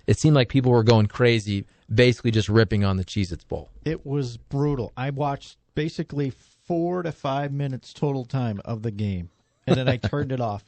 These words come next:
Speaker 2: And in the four minutes, T C U ran a double lateral backwards pass and then threw an interception out of it.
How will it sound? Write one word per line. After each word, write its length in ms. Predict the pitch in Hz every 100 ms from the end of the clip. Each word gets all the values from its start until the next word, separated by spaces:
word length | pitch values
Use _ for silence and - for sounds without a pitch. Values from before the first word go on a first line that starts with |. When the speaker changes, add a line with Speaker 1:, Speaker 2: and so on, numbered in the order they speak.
| -
Speaker 2:
And 240 | 143 127 - -
in 240 | 170 185
the 100 | 190
four 320 | 165 - 262 233
minutes, 500 | 214 123 - - _ _ _ _ _ _ _ _ _ _ _ _ _ _
T 200 | - 220
C 180 | 220 226
U 440 | 202 165 156 170 180 _ _ _ _ _ _ _ _
ran 460 | 143 151 151 147 143 -
a 200 | 127 120
double 580 | 113 147 170 202 196
lateral 420 | 143 131 143 135 123
backwards 480 | 113 127 156 147
pass 480 | - 147 113 107 - _
and 140 | 135 139
then 160 | 151
threw 220 | 143 165
an 80 | 156
interception 640 | 147 143 - 160 156 151 120
out 140 | 95
of 100 | 95
it. 140 | 107